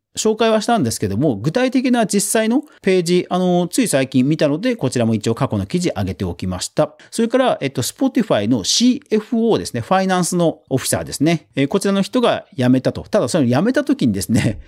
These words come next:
<laughs> あの、数日前に株式をですね、九百三十万ドル売却済みというようなことをされていたようで、なんだか色々ありますね。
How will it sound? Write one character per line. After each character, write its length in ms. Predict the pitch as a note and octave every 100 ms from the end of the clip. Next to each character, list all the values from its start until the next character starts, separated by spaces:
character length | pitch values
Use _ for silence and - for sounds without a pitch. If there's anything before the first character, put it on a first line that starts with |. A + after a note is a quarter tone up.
| -
<laughs> 160 | - -
あ 80 | F#2+
の、 200 | F#2 F#2
数 220 | A3+ A#3
日 200 | B3 A#3+
前 160 | A3+
に 140 | A2+ - -
株 240 | D3 A3
式 200 | - -
を 40 | F2+
で 80 |
す 100 | E2
ね、 160 | A#2 C3+
九 160 | - B3+
百 180 | E3+ -
三 240 | F3 A3
十 140 | B3
万 160 | B3 B3
ド 80 | C#3
ル 180 | D#2+ _
売 180 | G#2 D#3
却 220 | B3+ B3+
済 120 | A3 A3+
み 80 |
と 100 | G3 - _ - - -
い 140 | C3
う 100 | F3+
よ 160 | A3 D#3+
う 40 |
な 120 | G#2
こ 140 | - A#2
と 340 | A#2+ A#2+ F3+
を 80 | -
さ 140 | B2+
れ 100 | A#2+
て 140 | A2+ A#2+
い 140 | A2+
た 120 | C3
よ 280 | A2+ D3+ B2+
う 40 | G2
で、 240 | D#3 G2+ - - -
な 120 | C3
ん 100 | A2+
だ 100 | A2
か 160 | G#3 -
色 180 | G2+ G2+
々 200 | B2 -
あ 80 | D#2
り 100 | F2+
ま 120 | C3+
す 100 | -
ね。 260 | D#3 E3+